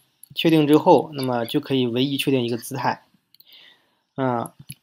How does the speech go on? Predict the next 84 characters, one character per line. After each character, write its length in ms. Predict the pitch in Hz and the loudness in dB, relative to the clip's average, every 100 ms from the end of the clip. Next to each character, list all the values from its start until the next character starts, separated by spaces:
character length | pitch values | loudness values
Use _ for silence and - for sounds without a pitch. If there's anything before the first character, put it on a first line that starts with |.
| _ - | _ -6
所 100 | 143 | 2
以 40 | |
大 80 | 160 | 6
家 60 | 165 | 6
再 100 | 170 | 4
看 180 | - 165 | 2 2
一 40 | |
下 100 | 139 | 4
这 80 | 139 | 4
个 80 | 131 | 0
图， 300 | - 113 - _ | -4 -10 -12 _
对 120 | 190 | 2
于 40 | 202 | 4
我 80 | 135 | 4
们 400 | 131 151 156 - | 4 2 2 -2
飞 200 | - 165 | -4 2
在， 300 | 170 160 139 | 6 8 6
嗯， 260 | 135 127 123 | 4 -4 0
对 120 | 170 | 2
于 20 | |
我 140 | 175 135 | 4 4
们 200 | 127 123 | 0 -4
这 140 | 123 | -6
个， 140 | 123 - - - | -8 -8 -14 -10
不 80 | 135 | -4
能 100 | 135 | -2
是 80 | 139 | -2
飞 200 | 139 127 | -2 0
在 120 | 127 | 0
了 220 | 107 104 - - - - - _ - | 0 -6 -14 -20 -20 -20 -20 _ -6
啊， 340 | 135 123 120 | -2 0 -2
呃， 80 | 117 - | -4 -12
跑 220 | - 135 | -4 2
在 120 | 127 165 | 4 6
公 160 | 170 | 6
路 80 | 175 | 6
上 120 | 165 | 6
的 100 | 151 | 4
汽 220 | 143 175 | 2 0
车 100 | 143 | 2
来 140 | 139 135 | 2 2
讲 160 | 113 | 0
呢， 80 | 113 | -4
实 80 | - | -2
际 100 | 139 | -2
上 160 | 147 127 | 2 0
我 60 | |
们 100 | 117 | 0
就 100 | 135 | -4
只 140 | 127 127 | -2 -2
有 240 | 117 - _ _ _ | -2 -4 _ _ _
一 120 | 117 | -2
个 120 | 135 | 0
角 180 | 143 107 | 0 0
度 100 | 117 | -4
可 180 | 113 120 | -8 -8
以 40 | |
调， 300 | 113 107 107 - | -8 -10 -12 -8
就 100 | 139 | -2
是 60 | |
我 120 | 139 | 0
们 100 | 123 | 2
的 100 | 151 | 2
俯 220 | 151 - 156 | 2 4 4
仰 160 | 185 | 6
角 160 | 151 117 | 6 4
是 80 | 147 | 2
没 120 | 143 | 4
有 140 | 156 | 4
的， 140 | 113 135 | 4 2
因 80 | |
为 80 | 147 | 2
你 180 | 147 120 | 2 0
的 80 | 139 | 0
俯 140 | - | 2
仰 100 | 160 | 4
角 140 | 147 120 | 4 2
完 120 | 143 | 2
全 140 | 156 | 0
取 140 | - 120 | -2 0
决 80 | |
于 100 | 131 | 0
公 180 | 143 170 | 2 4
路， 200 | 185 - | 4 0